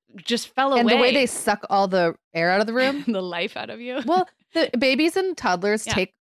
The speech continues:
Speaker 2: all the attention, like, because they have, s-, their needs are, everyone has to pay attention to make sure they don't run into a, you know, a flame or
Speaker 1: Yeah.
Speaker 2: something. So it does suck away some of that family cohesiveness, and then you get it back
Speaker 1: Yeah.
Speaker 2: when they get older. And then,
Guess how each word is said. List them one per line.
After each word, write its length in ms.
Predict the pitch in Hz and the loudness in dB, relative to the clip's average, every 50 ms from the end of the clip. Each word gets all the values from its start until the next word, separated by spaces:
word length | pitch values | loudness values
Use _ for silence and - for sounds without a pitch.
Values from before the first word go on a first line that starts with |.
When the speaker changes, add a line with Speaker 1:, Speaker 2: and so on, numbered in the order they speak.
| _ - | _ -2
Speaker 2:
all 120 | - 185 175 | 0 0 2
the 120 | 196 208 | 2 2
attention, 540 | 226 220 269 339 403 - - - 98 - _ - | 0 0 0 -2 -2 -2 -4 -4 -6 -8 _ -2
like, 160 | 196 208 208 | -2 -2 0
because 360 | 220 226 220 - 226 208 190 | -2 -4 -2 0 -2 -2 2
they 120 | 190 226 | 2 2
have, 120 | 220 220 202 | 2 2 0
s-, 140 | - - - | -4 -10 -6
their 140 | 208 202 | -4 -2
needs 440 | 196 196 196 208 233 247 202 190 - - - | -2 -2 -2 -2 -2 -2 -4 -6 -10 -4 -2
are, 360 | 190 175 170 170 170 165 - _ _ _ _ _ _ _ _ _ _ _ - | 0 2 2 2 0 -2 -4 _ _ _ _ _ _ _ _ _ _ _ -2
everyone 320 | 233 226 269 277 262 247 | 0 2 2 2 2 0
has 200 | 240 240 220 220 - | 2 0 -2 -2 -4
to 80 | 240 | -6
pay 120 | 214 226 214 | -2 -2 -2
attention 320 | 196 - 214 226 214 - 190 | -2 0 -2 -4 -4 -4 -6
to 60 | 185 | -6
make 140 | 175 170 - | -8 -8 -6
sure 100 | - 185 | -4 -4
they 100 | 180 175 | -4 -2
don't 320 | 165 185 170 175 170 - _ _ _ _ _ _ _ _ _ _ _ _ | -2 -2 -2 -2 -4 -8 _ _ _ _ _ _ _ _ _ _ _ _
run 260 | 190 170 185 180 185 185 | -8 -4 -2 0 0 0
into 280 | 185 185 - 190 180 | -4 -6 -4 -2 0
a, 200 | 170 170 165 156 _ _ _ _ _ - | 0 0 0 -4 _ _ _ _ _ -10
you 100 | 196 180 | -8 -6
know, 120 | 165 147 | -4 -4
a 40 | 151 | -4
flame 400 | - - 208 214 214 170 151 147 | -4 -2 -2 -2 -2 -2 -4 -6
or 60 | 143 | -8
Speaker 1:
Yeah. 20 | 135 | -10
Speaker 2:
something. 440 | - 147 170 165 139 - 123 - 170 | -8 -6 -6 -4 -6 -6 -10 -14 -12
So 420 | - - 208 196 190 185 180 175 - _ _ _ _ _ - | -4 0 2 2 2 2 2 0 -4 _ _ _ _ _ -4
it 140 | 240 196 | -2 2
does 180 | - 262 254 233 | 4 2 2 2
suck 300 | - - 240 214 214 - | 0 -2 -2 -2 -2 -2
away 180 | 185 170 160 165 | 0 0 0 0
some 220 | - - 175 160 | -2 -4 -4 -4
of 120 | 160 151 | -4 -2
that 280 | 151 147 139 139 - - _ _ | -2 0 0 0 -2 -4 _ _
family 220 | - 156 151 147 151 | -8 -8 -6 -6 -8
cohesiveness, 760 | 147 147 151 156 185 220 - 117 123 156 135 139 147 - - - | -8 -8 -8 -8 -8 -10 -10 -12 -14 -14 -12 -14 -14 -14 -14 -10
and 220 | - 175 160 160 160 | -10 -10 -6 -4 -6
then 120 | 151 156 | -4 -4
you 80 | 156 143 | -6 -6
get 120 | 147 135 | -6 -6
it 80 | 135 - | -6 -6
back 300 | 131 113 - - _ _ _ _ _ _ _ _ _ - | -6 -6 -6 -8 _ _ _ _ _ _ _ _ _ -8
Speaker 1:
Yeah. 160 | 453 359 170 - _ | -8 -8 -8 -8 _
Speaker 2:
when 80 | - 170 | -8 -6
they 100 | 160 156 | -4 -2
get 100 | 165 156 | -2 -2
older. 160 | 151 151 156 | -2 -2 0
And 200 | 143 - 302 330 | 0 0 2 2
then, 280 | 302 294 330 349 330 | 2 2 0 0 -2